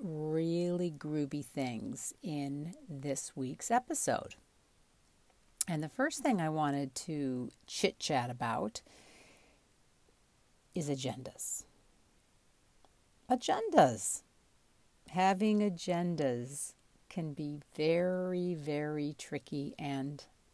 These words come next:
unhelpful. Because unfortunately, agendas are all around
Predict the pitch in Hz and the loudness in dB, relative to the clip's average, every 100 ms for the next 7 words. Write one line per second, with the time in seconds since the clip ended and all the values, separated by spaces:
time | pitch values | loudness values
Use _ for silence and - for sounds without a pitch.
0 | - 139 - 123 - - 110 - _ _ | -6 -4 -2 -4 -4 -8 -10 -12 _ _
1 | _ _ _ _ _ - - - - - | _ _ _ _ _ -20 -20 -20 -20 -20
2 | - - - 151 160 147 147 - 269 - | -20 -18 -10 -6 -4 -4 -4 2 2 2
3 | 170 147 131 143 135 190 - _ _ _ | 0 0 -2 -4 -4 -6 -8 _ _ _
4 | _ _ - - 139 196 233 170 123 143 | _ _ -12 -8 -4 2 4 4 4 2
5 | 180 - _ _ _ _ _ _ _ - | 0 -4 _ _ _ _ _ _ _ 0
6 | 156 143 - 160 165 170 160 147 139 139 | 2 2 2 2 2 0 0 0 0 -2
7 | 143 | -4